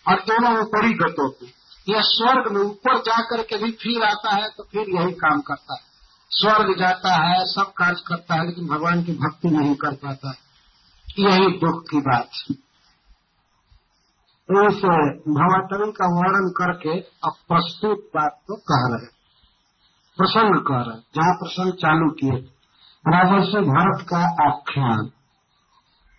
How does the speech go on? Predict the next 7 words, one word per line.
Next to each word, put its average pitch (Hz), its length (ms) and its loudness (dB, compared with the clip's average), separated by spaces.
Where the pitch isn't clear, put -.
"तत्सेदम 226 640 2
उपगायन्ते", 180 1120 0
राजर्षि 226 460 2
भरत 214 460 0
के 214 60 -4
विषय 196 500 -2
में 156 160 0